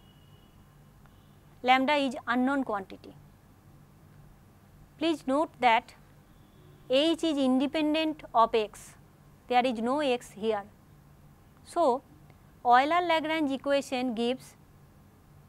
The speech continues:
small h minus y dash, first order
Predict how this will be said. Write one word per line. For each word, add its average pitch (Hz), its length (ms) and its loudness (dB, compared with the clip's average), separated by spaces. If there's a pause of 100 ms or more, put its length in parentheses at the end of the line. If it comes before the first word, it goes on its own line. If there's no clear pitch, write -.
(840)
small 247 300 2
h 285 360 -2 (360)
minus 220 580 -6 (140)
y 220 260 2
dash, 240 260 2 (760)
first 302 320 0
order 349 240 2